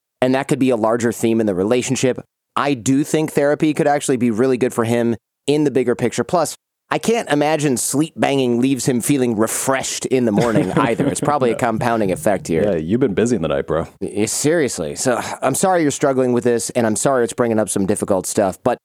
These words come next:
Speaker 1: I also think that the fact that it's bringing up all this stuff with the right support,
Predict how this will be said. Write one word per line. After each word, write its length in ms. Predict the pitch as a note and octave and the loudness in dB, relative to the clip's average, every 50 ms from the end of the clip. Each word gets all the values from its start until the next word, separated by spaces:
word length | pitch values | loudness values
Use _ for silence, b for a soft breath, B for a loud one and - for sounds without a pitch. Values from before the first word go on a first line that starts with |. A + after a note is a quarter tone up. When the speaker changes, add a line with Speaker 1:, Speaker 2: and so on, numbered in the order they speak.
| _ _ _ _ - | _ _ _ _ -2
Speaker 1:
I 140 | C3+ D#3 | 0 2
also 240 | F#3 G#3 G#3 - G3 | 2 2 2 0 0
think 200 | D#3 F3+ E3 D3+ B2 | 0 0 0 0 0
that 120 | C#3 - | -2 -2
the 60 | A#2 | -2
fact 540 | - - - - C#3+ C3 D3+ F#3 - - - | -4 -6 -4 -2 -2 -2 -2 -4 -6 -4 -2
that 140 | - B2 A#2+ | 0 0 0
it's 100 | A2 - | 0 0
bringing 300 | - C3 B2 A#2+ A#2 A#2 | 0 0 2 2 2 2
up 140 | A2+ G#2+ - | 2 2 2
all 140 | A2 G#2+ | 0 2
this 160 | G2 G#2 G2+ - | 0 0 -2 0
stuff 360 | - - G#2+ G2+ G2+ - - - _ _ _ | 0 2 2 2 2 -2 -4 -12 _ _ _
with 240 | - A2 D3 F3+ - | 0 0 0 2 0
the 100 | - G3 | 0 2
right 240 | D#3 D3 C3+ C3 - | 2 2 2 0 0
support, 440 | - B2+ - A2 G2+ G2+ F#2+ - | -4 -2 0 0 2 2 0 -2